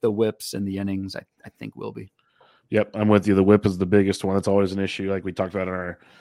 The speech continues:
Speaker 2: early, early, like, recap of what we did wrong situations. whip was a stat I know I didn't pay enough attention. I think you even mentioned it as well. And guys like
Speaker 1: Mm-hmm.
Speaker 2: Taillon can do it. It's funny. I just mentioned the three guys strikeout deals, but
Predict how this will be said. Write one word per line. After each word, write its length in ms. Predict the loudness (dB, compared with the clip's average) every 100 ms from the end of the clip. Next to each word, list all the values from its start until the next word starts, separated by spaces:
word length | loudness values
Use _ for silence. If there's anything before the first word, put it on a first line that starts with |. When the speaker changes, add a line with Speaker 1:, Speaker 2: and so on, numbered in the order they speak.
| _ _ _ _ -2
Speaker 2:
early, 260 | 2 2
early, 320 | 2 0 -2
like, 280 | -4 -6 -6
recap 360 | -6 -4 -2 -4
of 140 | -6
what 80 | -8
we 80 | -6
did 140 | -6
wrong 360 | -4 -2 -4 -6 -14
situations. 680 | -14 -8 -4 -4 -6 -8
whip 260 | -6 -6 -4
was 140 | -6
a 100 | -6 -10 _ _ _ _
stat 420 | -4 2 2 0
I 140 | -4 -4
know 120 | 0
I 80 | 0
didn't 200 | -2 -2
pay 100 | -2
enough 220 | -2 -4
attention. 340 | -8 -6 -6
I 20 |
think 120 | -6 -6
you 80 |
even 180 | -6 -6
mentioned 340 | -6 -8 -12 -12
it 40 |
as 100 | -10
well. 260 | -4 -2 -2
And 140 | -6 -16 _ _ _ _
guys 180 | 4 4
like 120 | 2
Speaker 1:
Mm-hmm. 120 | 0
Speaker 2:
Taillon 280 | 0 0 -2
can 160 | -6 -4
do 140 | -2
it. 100 | -2
It's 140 | -4
funny. 320 | -4 0 0 0
I 60 |
just 200 | -2 -6
mentioned 280 | -6 -6 -4
the 60 | -4
three 200 | -2 2
guys 160 | 2
strikeout 480 | 0 -2 0 0 0
deals, 240 | 0 -2
but 240 | 0 -2